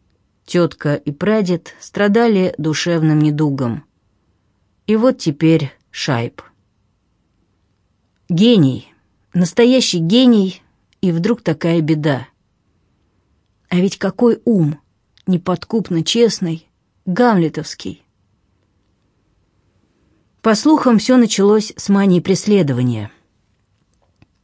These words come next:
Один из самых преданных его друзей только и думает, как сжить его сосвету.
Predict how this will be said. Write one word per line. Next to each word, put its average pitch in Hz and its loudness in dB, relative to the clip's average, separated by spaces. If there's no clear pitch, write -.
Один 175 2
из 160 0
самых 170 0
преданных 160 0
его 147 -2
друзей 165 0
только 160 -4
и 147 -2
думает, 160 0
как - -6
сжить 160 -2
его 170 0
сосвету. 170 -4